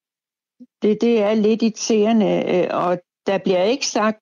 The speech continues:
til dem fra forældrenes side, at de skal holde sig over ved den anden seng, hvor de hører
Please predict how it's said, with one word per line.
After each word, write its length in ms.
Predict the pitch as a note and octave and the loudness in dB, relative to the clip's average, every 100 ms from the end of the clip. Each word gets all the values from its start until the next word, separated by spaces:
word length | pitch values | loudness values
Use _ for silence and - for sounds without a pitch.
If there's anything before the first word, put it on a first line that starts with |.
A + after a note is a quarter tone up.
| - | -4
til 240 | A3+ G3+ F#3 | 0 0 2
dem 300 | G3+ G#3 F#3 | 0 0 -4
fra 200 | - F3+ | -4 -4
forældrenes 680 | F3 F#3 F#3+ - G#3+ F3 D#3+ | -2 -2 0 0 0 0 0
side, 400 | - G3 G3 - | 0 2 2 0
at 120 | E3 | 0
de 200 | F3 E3 | -2 -2
skal 420 | - F3 D#3+ E3+ - _ - | -2 0 0 -4 -10 _ -6
holde 240 | F#3 F#3+ | 0 0
sig 180 | F#3+ G3 | 0 -2
over 220 | F3 F#3+ | 0 0
ved 160 | F3+ E3 | 0 0
den 160 | D#3+ | 0
anden 240 | D#3+ E3+ F#3+ | 0 2 0
seng, 340 | - E3+ E3+ - | 0 -2 -2 -2
hvor 220 | F3 F3 | -2 0
de 160 | F3+ | 0
hører 200 | F3 D#3+ | 0 0